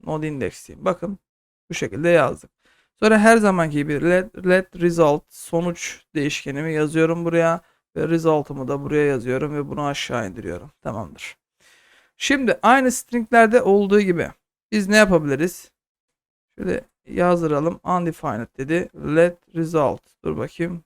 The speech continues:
Burada neyi yanlış yaptı? Tabii result'ı yazdırdık ama şöyle bir şey yapmam lazım. Result eşittir products. Evet. Şöyle yaparsam, ı, ı, ı. Aşağı tanımlamadan böyle bakın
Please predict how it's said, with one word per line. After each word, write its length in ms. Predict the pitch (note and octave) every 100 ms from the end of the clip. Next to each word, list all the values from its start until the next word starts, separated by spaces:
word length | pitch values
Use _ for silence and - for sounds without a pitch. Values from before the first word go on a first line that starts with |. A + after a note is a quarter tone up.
| -
Burada 280 | - -
neyi 220 | C3+ D3 C3+
yanlış 440 | B2 B2+ B2 -
yaptı? 240 | C#3 -
Tabii 300 | F#3 F3 D3
result'ı 460 | D3 D#3 D#3 D3+ D3+
yazdırdık 500 | D#3 D3+ D#3+ D#3 E3
ama 280 | E3+ E3 E3
şöyle 340 | - - E3 D3+
bir 60 |
şey 140 | - D3
yapmam 380 | - B2+ B2+
lazım. 360 | A#2 A#2 D3 A3+ _ _ _ _ _ -
Result 680 | D#3+ E3 F3 E3 E3 F#3 G3+ _
eşittir 540 | - D#3+ - F3 - G#3
products. 800 | - F#3 E3+ G#2 - - - _ _ _ _ _ _ _ _ -
Evet. 440 | - - - - _ _ _ _ _ _ _
Şöyle 280 | - F3 D#3+
yaparsam, 640 | D#3+ - C3 - F#3 F#3+ F3+ _ _ _ _ _ _ _ -
ı, 20 |
ı, 100 | F3
ı. 260 | E3+ E3+ F3+ F#3 F#3+ G3+ G3+ G3 F#3 F3 _ _ _ _ _ _ _ _ -
Aşağı 480 | D3 D#3 E3 E3+ F#3+
tanımlamadan 840 | - D#3+ D#3+ E3+ D3+ D3+ G3 E3+
böyle 220 | D#3+ D#3 -
bakın 300 | F3 D#3